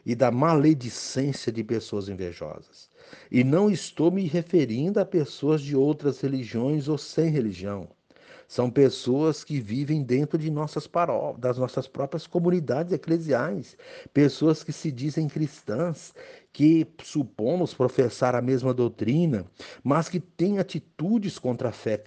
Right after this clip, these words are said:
cristã e a igreja. Os apóstolos enfrentaram essa situação da parte dos judeus não convertidos ao cristianismo, diz a primeira leitura. Estes se opuseram ao que Paulo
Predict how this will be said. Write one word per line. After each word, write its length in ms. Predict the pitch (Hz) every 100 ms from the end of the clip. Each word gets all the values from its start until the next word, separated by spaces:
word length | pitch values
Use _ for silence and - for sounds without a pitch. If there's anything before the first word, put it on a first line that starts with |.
| _
cristã 640 | - 214 240 - - 226 269
e 120 | 190 220
a 60 |
igreja. 480 | 147 104 78 80 - _ _ _ - - -
Os 180 | - 214
apóstolos 640 | 233 220 127 175 175 117 127
enfrentaram 840 | 117 - 110 101 107 113 117 101
essa 200 | 104 104
situação 800 | - 101 - 80 - - 127 113
da 100 | 104
parte 400 | - 101 95 -
dos 160 | 85
judeus 560 | - 78 87 95 127 - - - - _
não 320 | 107 110 107 104
convertidos 800 | 101 95 92 - 113 170 143 107
ao 100 | 95
cristianismo, 840 | 98 - 117 107 110 101 95 104
diz 240 | 98 104
a 80 | 110
primeira 500 | 104 107 92 92 92
leitura. 580 | 95 104 104 113 101 - _ _ - - - _ -
Estes 520 | 135 196 170 - 104
se 320 | - - 123
opuseram 1080 | 156 202 - 147 95 90 117 139 147 143 147
ao 180 | - 123
que 140 | - 107
Paulo 720 | - - 156 180 185 180 185